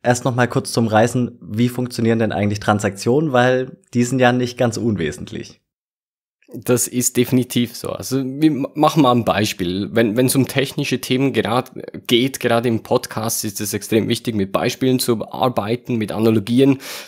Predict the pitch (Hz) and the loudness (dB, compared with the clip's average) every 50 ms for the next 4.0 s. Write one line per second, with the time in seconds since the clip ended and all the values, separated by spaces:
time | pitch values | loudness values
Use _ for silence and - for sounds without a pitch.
0 | - - 117 113 113 110 - 110 107 110 117 - - 110 107 104 - - - 110 | -8 -2 0 0 0 0 0 0 2 2 0 -2 -2 -4 -4 -4 -4 -4 -6 -6
1 | - - - - 123 127 147 151 - - 123 113 127 139 143 - - - 123 127 | -6 -8 -4 0 2 2 2 2 0 0 0 0 2 0 0 -2 -2 0 2 4
2 | 139 143 156 156 - - - - _ - 95 101 98 - 101 92 95 90 - - | 4 4 4 2 0 -4 -18 -16 _ -8 -6 -4 -2 -2 -2 -2 -2 -6 -4 -2
3 | 98 101 95 - - 82 98 123 131 - - - - 117 123 - - 123 127 120 | -2 -2 -2 -4 -4 -2 -2 -2 -2 -2 -2 -6 -4 -6 -6 -4 -2 0 0 0
4 | 113 | 0